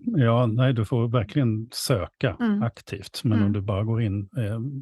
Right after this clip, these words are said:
Speaker 1: som en, ja, allmän intresserad,
Speaker 2: Mm.
Speaker 1: eh, väljare så är det väldigt
Speaker 2: Mm.
Speaker 1: svårt att hitta in till det. Förutom det att det står "återupprätta en kunskapsorienterad skola med ordning och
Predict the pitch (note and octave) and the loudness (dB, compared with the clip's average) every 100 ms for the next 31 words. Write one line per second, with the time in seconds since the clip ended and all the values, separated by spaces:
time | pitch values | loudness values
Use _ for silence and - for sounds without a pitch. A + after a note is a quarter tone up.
0 | C3+ - F#2+ G2 F#2 - - - - - | -10 -4 -2 -2 -4 -8 -18 -20 -20 -20
1 | _ - A2+ - A#2 G2+ F#2+ F#2+ G2 - | _ -4 -4 0 2 4 2 2 0 -2
2 | - A#2+ F#2 B3 A#3 A#3+ A#3 A2 G2 A#2 | -4 -4 0 2 2 2 -2 -6 -4 -4
3 | A2+ G#2 F#2 B2 F#2+ - D3 E3+ G#2+ A3+ | 0 0 0 0 0 0 0 2 0 -2
4 | G#2 - E2 - G#2 E3 B2+ F#2+ F2 C#3 | -6 -6 -6 -2 0 0 0 -4 -6 -6
5 | - B2+ G#2+ G2+ F#2 - - F#2+ G2+ E3+ | -2 -2 0 -2 -2 -6 -4 -4 -4 0
6 | C3+ - - F#2 - G2+ E2+ - G2+ G2+ | 0 0 0 0 0 -2 -2 -2 -2 -2
7 | - C3+ F2+ - F2+ - A#2 G2 F#2+ G#2 | 0 0 0 -4 -6 -4 -2 -2 -2 -2
8 | F#2 G2 - C#3 F#2+ F2+ F2 F#2+ - C3 | -4 -6 -4 -2 -2 -2 -4 -4 0 0
9 | F#2 E2+ G2 G2+ F#2+ F#2+ | 2 -2 -4 -4 -6 -8